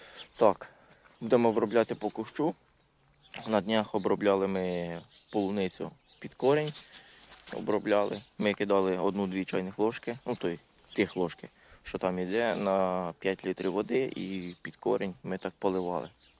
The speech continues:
підживляли. Тепер наступила черга першої обробки смородини та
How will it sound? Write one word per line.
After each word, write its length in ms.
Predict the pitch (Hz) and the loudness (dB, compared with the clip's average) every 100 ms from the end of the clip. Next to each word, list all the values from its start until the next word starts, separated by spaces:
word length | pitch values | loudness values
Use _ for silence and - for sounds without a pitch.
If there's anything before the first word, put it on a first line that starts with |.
| _ | _
підживляли. 480 | 104 98 87 85 78 | -8 -6 -4 -4 -4
Тепер 380 | - 113 - | -4 -4 -4
наступила 480 | 107 - 98 98 92 | -6 -8 -6 -2 -2
черга 360 | - 95 87 - - _ - - - - - | 0 0 0 -6 -20 _ -20 -20 -20 -12 -2
першої 360 | 175 - 95 | -2 0 -2
обробки 480 | 90 87 95 - 90 - _ - - - - - - - - - - - 123 - - - - - | 0 0 -2 -4 -12 -12 _ -20 -20 -20 -20 -20 -20 -20 -20 -20 -20 -18 -14 -12 -12 -14 -16 -12
смородини 680 | - 117 123 131 127 117 - | -4 2 2 2 0 -4 -4
та 320 | - 107 95 | 2 2 2